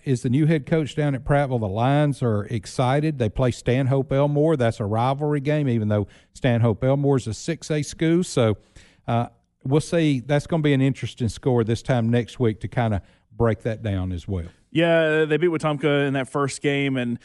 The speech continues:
Speaker 2: that region down there with Wetumpka, Stanhope, Elmore, it's Region Three. Pelham is in that region. Helena is in that region. Kind of, um, you know, Mountain Brook coming down, some things shifting around, kinda,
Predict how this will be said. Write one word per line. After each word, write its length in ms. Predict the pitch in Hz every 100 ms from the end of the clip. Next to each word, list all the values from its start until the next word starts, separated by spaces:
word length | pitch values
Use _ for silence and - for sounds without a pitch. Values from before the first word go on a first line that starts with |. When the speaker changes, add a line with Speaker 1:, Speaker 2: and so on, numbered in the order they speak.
| - _ -
Speaker 2:
that 140 | 220
region 200 | 247 196
down 140 | 190 180
there 80 |
with 120 | 170 143
Wetumpka, 540 | - 175 175 170 151
Stanhope, 400 | - 165 156 131
Elmore, 300 | 147 151 147
it's 100 | 131
Region 260 | 170 160 131
Three. 220 | 151 156
Pelham 400 | - 156 175 143
is 80 | 131
in 60 |
that 140 | 131 123
region. 280 | 139 127
Helena 380 | 127 123 139 160
is 120 | 135
in 60 | 127
that 140 | 127 120
region. 340 | 127 120 123
Kind 220 | - 147
of, 180 | 139 123 - - _ -
um, 340 | 131 131 120
you 80 | 131
know, 80 | 131
Mountain 280 | 147 160
Brook 120 | 151 139
coming 240 | 151 139
down, 540 | 151 147 147 147 147
some 140 | 139 131
things 260 | 160 151
shifting 340 | - 143 151 135
around, 560 | 131 127 135 139 127
kinda, 300 | 147 143 113